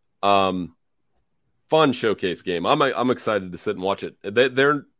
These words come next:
there haven't been a lot of opportunities where both teams have been ranked, so I think that amps it up.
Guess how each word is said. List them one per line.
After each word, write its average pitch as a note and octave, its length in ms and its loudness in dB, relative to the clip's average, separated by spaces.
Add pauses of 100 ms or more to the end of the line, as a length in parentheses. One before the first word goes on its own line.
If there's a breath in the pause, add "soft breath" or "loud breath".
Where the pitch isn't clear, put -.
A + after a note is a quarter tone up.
(540)
there B2+ 140 2
haven't C#3+ 320 -4
been B2+ 100 2
a A2+ 60 0
lot G#2+ 200 0
of F#2+ 80 -4
opportunities F#2 640 -8
where F2 100 -8
both F2+ 260 -8
teams F2 220 -12
have D2 120 -18
been C#2 140 -10
ranked, F2 500 -6 (360)
so - 140 -10
I - 20 -4
think E2+ 200 -8
that E2 180 -6
amps F2+ 260 -6
it A#2 100 -4
up. F2 280 -6